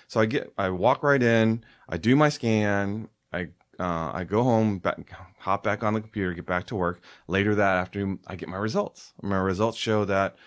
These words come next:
you know, you've got mild calcification. I'm like, "Well, what does that mean?" I feel kinda whatever. And my friend, uh, sh-, you know, um, my friend who's a doctor, she said, "You know, mild is still not good.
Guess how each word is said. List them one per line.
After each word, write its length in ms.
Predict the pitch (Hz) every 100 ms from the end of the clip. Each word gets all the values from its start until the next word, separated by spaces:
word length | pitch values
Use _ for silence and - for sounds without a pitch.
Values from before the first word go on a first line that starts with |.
| - _ _
you 60 | 311
know, 120 | 339
you've 280 | - 196 214
got 240 | 196 185 - -
mild 680 | 104 101 104 98 87 82
calcification. 680 | - 78 - - - 65 -
I'm 100 | -
like, 140 | 90 85
"Well, 240 | 87 87 -
what 100 | -
does 140 | 98
that 160 | 113 -
mean?" 220 | 90 76
I 40 |
feel 240 | 76 101 98
kinda 440 | - 87 85 85 - _ _ -
whatever. 540 | 85 92 117 87 85
And 140 | 87
my 160 | 92 87
friend, 560 | - - 180 107 107 131 _ _ _ _ _ _ - -
uh, 240 | 104 95 90
sh-, 120 | -
you 80 | 101
know, 180 | 92 85
um, 260 | 85 85 80
my 140 | 82
friend 320 | 85 101 101
who's 160 | 87 82
a 80 | 85
doctor, 320 | 82 80 90
she 140 | 87 95
said, 280 | 101 92 - - - -
"You 80 |
know, 100 | 147
mild 420 | 123 147 220 330 277
is 60 |
still 220 | - 185
not 220 | 143 104 90
good. 300 | 95 78